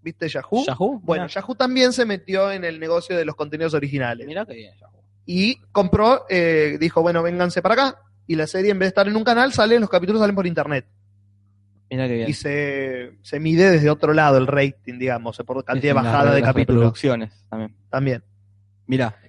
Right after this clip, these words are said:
Speaker 1: Y
Speaker 2: Y
Speaker 1: es una muy, muy, muy buena serie porque es como re interesante porque no está hecha en otro lado. No es la
Speaker 2: Claro.
Speaker 1: típica sitcom, bla, bla, bla, bla, bla. Ves esa serie y no la viste en otro lado. Eh,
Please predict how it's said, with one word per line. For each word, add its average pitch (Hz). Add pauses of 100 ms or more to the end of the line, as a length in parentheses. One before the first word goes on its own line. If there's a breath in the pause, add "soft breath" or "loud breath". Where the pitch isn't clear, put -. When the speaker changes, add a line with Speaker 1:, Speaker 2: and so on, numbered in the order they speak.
Speaker 1:
Y -
Speaker 2:
Y 180
Speaker 1:
es 160
una 185
muy, 254
muy, 196
muy 170
buena 170
serie 180
porque 151
es 165
como 160
re 165
interesante 170
porque 151
no 147
está 160
hecha 135 (180)
en 135
otro 127
lado. 117 (320)
No 165
es 160
la 151
Speaker 2:
Claro. 117
Speaker 1:
típica 165
sitcom, 156 (100)
bla, 147
bla, 139
bla, 135
bla, 131
bla. 123 (760)
Ves 165
esa 202
serie 220
y 233
no 202
la 170
viste 139
en 113
otro 113
lado. 110 (800)
Eh, 120